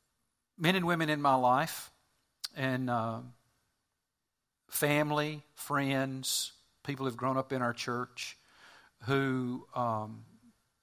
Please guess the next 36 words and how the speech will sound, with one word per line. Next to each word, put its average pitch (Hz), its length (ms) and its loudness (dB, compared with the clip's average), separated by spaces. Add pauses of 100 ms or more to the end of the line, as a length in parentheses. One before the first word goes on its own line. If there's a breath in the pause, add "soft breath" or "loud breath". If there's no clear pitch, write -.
(200)
identify 139 640 4
with 131 260 -4
the 123 220 -2
L 139 160 2
G 131 160 -4
B 127 180 0
T 127 400 -4 (140)
Q 139 420 -2 (220)
plus 143 320 0
community. 120 680 -6 (1200 soft breath)
People 135 300 0
I 139 80 8
love, 135 420 4
they 123 140 2
love 131 260 2
me, 135 320 -2 (1000)
but 127 160 -2
they, 143 260 2 (680)
they 135 140 -2
sadly 175 560 4
come 139 300 -2
to 131 80 -4
me 127 300 0
and 120 120 -4
talk 143 260 0
about, 123 380 4 (1120)
and 127 100 -2
this 143 140 0
is 135 60 -6
the 143 80 -4
term 156 260 -2
that's - 180 -4
used, 113 380 -4
the 120 80 -2
clobber 151 560 2
passages. - 880 -6